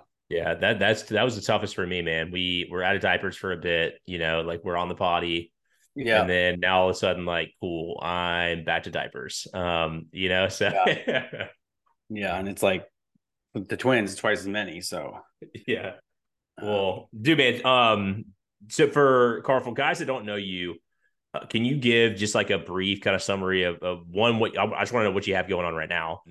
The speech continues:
Speaker 1: and then we can kinda go back in time and, and talk about where you, where you came from, how you built this thing you have now, and then, you know, kinda dive into the importance of fitness.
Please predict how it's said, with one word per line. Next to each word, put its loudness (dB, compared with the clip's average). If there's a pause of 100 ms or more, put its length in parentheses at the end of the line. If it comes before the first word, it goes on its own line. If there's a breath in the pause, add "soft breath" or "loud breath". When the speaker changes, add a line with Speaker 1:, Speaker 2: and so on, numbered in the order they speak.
Speaker 1:
and 0
then 4
we -2
can -8
kinda 0
go 2
back -2
in -10
time -2
and, -4
and -6
talk 0
about -2
where 2
you, -2
where -2
you -8
came -2
from, 2 (140)
how 2
you 0
built 2
this -2
thing 0
you -4
have 0
now, 0
and -4
then, -6
you -6
know, -6
kinda 0
dive 0
into -4
the -6
importance -14
of -18
fitness. -6